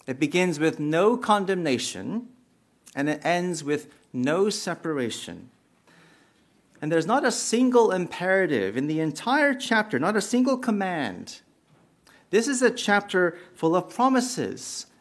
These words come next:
and assurances. It's not a chapter that tells us what to do. It's a chapter that tells us who we are. The closest you get to an imperative are verses twelve and thirteen.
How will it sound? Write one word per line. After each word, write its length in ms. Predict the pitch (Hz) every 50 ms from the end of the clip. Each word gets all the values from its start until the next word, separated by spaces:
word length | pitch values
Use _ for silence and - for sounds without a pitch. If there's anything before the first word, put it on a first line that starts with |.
| -
and 180 | - 147 156 180
assurances. 1120 | 196 190 - - 254 269 302 285 247 - - - 104 95 - - - - - - - - _ _ _ _ _ _ _ _ _ _ - - -
It's 140 | - - -
not 160 | 220 262 277
a 80 | 269 240
chapter 400 | - - - 240 226 226 220 196
that 160 | 190 165 -
tells 280 | - 196 202 202 180 190
us 160 | 170 - 135
what 260 | 131 - - 180 -
to 120 | - 156
do. 480 | 143 151 180 170 135 98 90 85 - - - _ _ _ _ _ _ _ _ _ _ _ _ _ - -
It's 140 | 135 -
a 40 | 151
chapter 480 | 127 - - - 214 220 220 220 196 185
that 220 | 165 165 151 156
tells 320 | - - 208 226 196 - 110
us 380 | 110 156 196 - - - - _ _ _ _ _ _ _
who 240 | _ - 160 175 202
we 300 | 190 147 156 170 170 -
are. 560 | - 120 123 123 117 101 90 - - - 113 _ _ _ _ _ _ _ _ _ _ _ _ _ _ _ _ _ _ _ _ _ _ _ _ _ _ _ _ _ _ - - - - - - _ _ _ _ -
The 100 | 160 156
closest 580 | - - - 202 233 240 247 240 202 - -
you 100 | 180 180
get 320 | 143 - 180 190 190 190 -
to 120 | 180 170
an 100 | 170 147
imperative 800 | 147 139 127 127 147 151 160 160 151 147 147 143 143 139 135 - -
are 140 | - 131 127
verses 400 | 117 143 151 147 - 135 127 127
twelve 360 | - - - 156 156 156 147
and 160 | 147 135 123 127
thirteen. 680 | 139 131 127 127 - 131 117 120 131 175 220 226 -